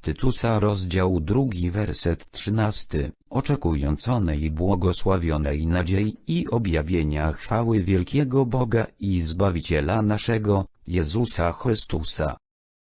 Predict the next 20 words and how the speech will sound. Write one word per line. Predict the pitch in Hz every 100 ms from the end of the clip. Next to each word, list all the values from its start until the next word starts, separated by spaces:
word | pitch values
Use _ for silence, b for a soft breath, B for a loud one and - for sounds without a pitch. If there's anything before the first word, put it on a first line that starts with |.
| _
Żydów, | 76 87 87 95 -
rozdział | 87 101 98 90 92 92
szósty, | 90 - 131 110 - 113
wersety | 87 85 82 - 127 139 131
osiemnasty | 95 82 110 104 120 113 - 123 117
i | - 104
dziewiętnasty. | 82 80 85 - 95 104 - - 78 65 - -
"Abyśmy | 110 117 147 - 143 120
przez | - 101 82 -
dwie | 78 80 113 101
rzeczy | 95 123 - 110
niezmienne, | 95 95 101 123 120 90 76 73 71 - _ -
co | - 98
do | 87 82
których | - 104 92 82 -
niemożliwe | 92 90 85 82 80 120 98 80
jest, | 71 65 - - - _ -
by | 85 95
skłamał | - - 113 107 71 67 67
Bóg, | 67 67 - -